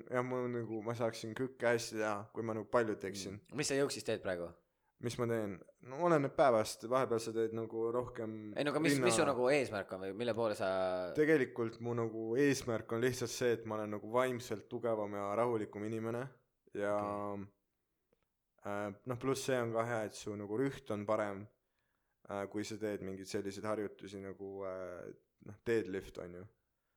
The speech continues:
Speaker 1: Et see seljale kui sa õigesti teed, siis see on su seljale hea.
Speaker 2: Ja kui sa teed valesti, on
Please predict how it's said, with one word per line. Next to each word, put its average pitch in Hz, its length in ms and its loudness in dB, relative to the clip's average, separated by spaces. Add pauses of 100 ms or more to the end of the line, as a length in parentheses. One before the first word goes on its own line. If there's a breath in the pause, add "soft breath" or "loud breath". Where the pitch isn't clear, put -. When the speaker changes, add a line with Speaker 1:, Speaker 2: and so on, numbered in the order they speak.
(400)
Speaker 1:
Et 104 60 -16
see - 160 -10
seljale 101 480 0 (840)
kui 120 80 -2
sa 127 80 -2
õigesti 110 400 2
teed, 104 160 -2
siis 98 220 -10
see 107 80 -4
on - 20 -8
su 101 80 -12
seljale 104 400 0
hea. 107 140 2 (180)
Speaker 2:
Ja 107 100 -4
kui 110 140 -6
sa 107 80 -10
teed 120 140 2
valesti, 113 280 4
on 104 40 -8